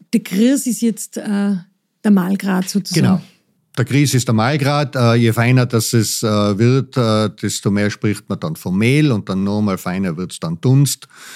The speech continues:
Speaker 2: Äh, aber das ist der Mahlgrad, der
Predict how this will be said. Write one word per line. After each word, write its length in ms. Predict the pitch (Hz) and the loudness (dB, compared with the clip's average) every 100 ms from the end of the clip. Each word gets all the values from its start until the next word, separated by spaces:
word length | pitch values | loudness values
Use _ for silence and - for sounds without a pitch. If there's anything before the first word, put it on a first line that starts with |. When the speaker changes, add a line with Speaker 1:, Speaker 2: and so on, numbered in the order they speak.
| - - - | -20 -20 -10
Speaker 2:
Äh, 40 | |
aber 460 | 98 98 98 104 101 | -6 -4 -4 -4 -4
das 180 | 104 - | -4 -4
ist 160 | 98 | -4
der 60 | 98 | -2
Mahlgrad, 880 | 90 98 131 104 117 117 117 - - | -2 0 -2 0 0 0 -2 -10 -4
der 640 | 101 98 98 98 101 98 | -2 0 0 -2 -2 -4